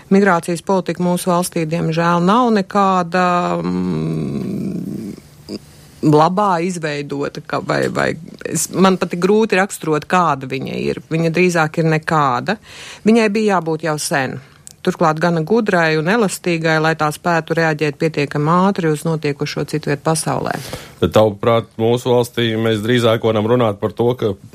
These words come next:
Speaker 2: ir politikas trūkums, nevis esamība vai nepieciešamība kaut ko uzlabot.
Speaker 1: Jā, man šķiet, ka gan sabiedrība, gan politiķi ilgu laiku ir dzīvojuši iebāzdami galvu smiltīs un tikai, nu, tā formāli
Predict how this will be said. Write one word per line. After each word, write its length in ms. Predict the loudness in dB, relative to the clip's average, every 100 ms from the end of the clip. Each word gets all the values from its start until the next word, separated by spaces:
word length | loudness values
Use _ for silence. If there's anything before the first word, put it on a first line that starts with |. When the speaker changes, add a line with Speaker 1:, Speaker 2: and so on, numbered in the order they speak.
| -20 -20 _ -20 -8
Speaker 2:
ir 180 | -2 2
politikas 560 | 4 2 2 -2 -2 2
trūkums, 480 | 2 4 2 0 -2
nevis 300 | -2 -2 -8
esamība 800 | -2 0 0 -2 -2 0 2 2
vai 100 | 2 2
nepieciešamība 840 | 2 0 0 0 0 0 0 0
kaut 220 | 0 0
ko 140 | 0 0
uzlabot. 480 | 0 -4 -4 -8 -10 -16 -14 -12 -10 -12 0
Speaker 1:
Jā, 400 | 4 4 4 0 -2
man 200 | 0 0
šķiet, 260 | 0 -2 0
ka 80 | 0
gan 200 | 2 0
sabiedrība, 520 | 0 2 2 0 0
gan 220 | 0 0
politiķi 640 | 0 0 0 0 -4 0 0
ilgu 240 | 2 2
laiku 460 | 2 2 0 0 0
ir 140 | 0
dzīvojuši 840 | 0 0 2 2 2 2 0 2
iebāzdami 540 | 2 2 0 0 -2 0
galvu 320 | 2 2 0
smiltīs 720 | -2 0 0 0 0 0 -2 0
un 200 | 0 0
tikai, 640 | 0 2 2 2 0 -2
nu, 240 | 0 0 0 -4 -4
tā 140 | -2 -2
formāli 880 | 2 2 2 0 -2 -2 -4 -6